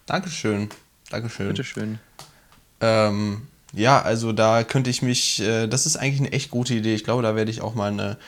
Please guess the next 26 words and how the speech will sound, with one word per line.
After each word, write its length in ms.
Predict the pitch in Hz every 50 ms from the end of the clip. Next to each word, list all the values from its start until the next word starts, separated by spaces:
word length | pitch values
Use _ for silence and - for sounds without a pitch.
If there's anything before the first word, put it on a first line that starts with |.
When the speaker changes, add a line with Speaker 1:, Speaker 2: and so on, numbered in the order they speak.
| - - -
Speaker 1:
eine 100 | 113 117
Bewerbung 300 | 117 113 113 117 123 135
hinschicken. 280 | 135 131 - 110 104 - - - 151 -
Also 300 | - 143 147 147 - -
auch, 300 | 135 139 139 135 - -
falls 300 | - - 113 113 135 135
an 120 | - 117 127
unsere 260 | 127 127 123 123 120
Zuhörer, 400 | - - 180 165 139 131 113 107
falls 240 | 107 - 110 110 107
ihr 80 | 110 107 101
Ideen 280 | 98 98 101 98 101 107
habt, 140 | 98 -
wo 100 | - 98 92
ich 140 | 98 - -
meine 540 | 98 98 95 92 92 87 90 90 - -
Zeit 320 | - - - 82 80 78 -
im 100 | 73 92
Dezember 760 | - 85 - - - 95 92 95 92 92 87 87 87 - - -
an 200 | - - 85 - - -
Arbeit 460 | - 69 92 101 107 98 98 98 -
oder 180 | - 90 95 90
durch 240 | 95 101 98 - 87
einen 140 | 92 98 98
Aushilfsjob 760 | 95 107 107 - 110 110 107 - - - 101 95 95 95 - - - - _
verbringe, 540 | - - 101 98 104 104 107 104 104 104 107